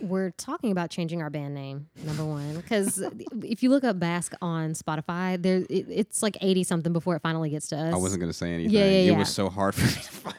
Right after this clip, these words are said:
Speaker 1: Yeah, it, it's very hard. Unless you look at our Insta-, or, yeah, our Instagram page and click on the link in our bio, you're not gonna find us very easily.
Speaker 2: Yeah.
Speaker 1: And I feel like,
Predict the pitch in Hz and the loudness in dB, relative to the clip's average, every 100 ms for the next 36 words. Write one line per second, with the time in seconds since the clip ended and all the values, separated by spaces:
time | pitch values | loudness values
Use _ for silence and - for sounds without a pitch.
0 | - 240 214 175 185 214 226 214 214 220 | -2 4 6 4 4 6 6 6 6 8
1 | 214 196 185 180 220 220 262 247 247 202 | 6 6 4 4 4 4 4 4 4 4
2 | 214 - 175 175 135 175 - 170 - 170 | 2 -2 -2 -2 -2 -4 -4 -8 -4 -2
3 | 160 170 165 160 165 175 180 180 180 175 | -2 0 0 0 -2 -4 -2 0 2 0
4 | 175 175 165 - - 180 - 175 156 165 | 0 0 -2 -2 -4 -4 0 -2 0 -2
5 | 165 160 151 160 160 165 170 170 156 160 | -2 -2 -2 -2 -2 0 2 2 0 -2
6 | 156 151 147 156 160 160 160 160 170 175 | -4 -4 -4 -4 -4 -4 -4 -2 -2 -2
7 | 95 69 - _ 190 180 175 170 214 214 | -6 -10 -16 _ -2 0 0 -2 -2 -2
8 | 190 - | -2 -4